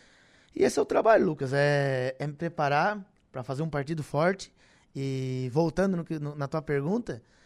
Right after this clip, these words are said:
o meu nome vai ficar à disposição. Da mesma maneira que eu fui candidato a deputado federal, numa missão pra ajudar o Minuto a se eleger. A gente sabia que era difícil a eleição.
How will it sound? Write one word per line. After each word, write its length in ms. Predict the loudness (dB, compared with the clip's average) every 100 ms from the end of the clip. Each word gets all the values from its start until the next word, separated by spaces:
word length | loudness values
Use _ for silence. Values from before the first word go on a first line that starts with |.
| -20 -8
o 60 | 2
meu 140 | 4
nome 180 | 4 2
vai 100 | -2
ficar 160 | -2 -4
à 40 |
disposição. 580 | -4 -2 -2 2 0 0
Da 80 | -2
mesma 220 | -4 -4
maneira 280 | -4 -6 -6
que 60 |
eu 60 | -8
fui 120 | -10
candidato 560 | -8 -8 -4 -4 -4 -6
a 160 | -6
deputado 460 | -6 -10 -6 -6 -4
federal, 380 | -4 -2 0 0
numa 160 | -2
missão 420 | -6 -8 -4 -4
pra 140 | -4 -8
ajudar 240 | -8 -6
o 40 | -6
Minuto 480 | -6 -4 -4 -6
a 60 | -12
se 160 | -8 -4
eleger. 460 | -4 -2 -4 -6 -10 _ _ _ _ -12
A 40 |
gente 120 | -10 -4
sabia 360 | -4 -2 -2
que 80 | -4
era 100 | -6
difícil 400 | -8 -10 -8 -4
a 20 |
eleição. 420 | -4 -4 -4 -6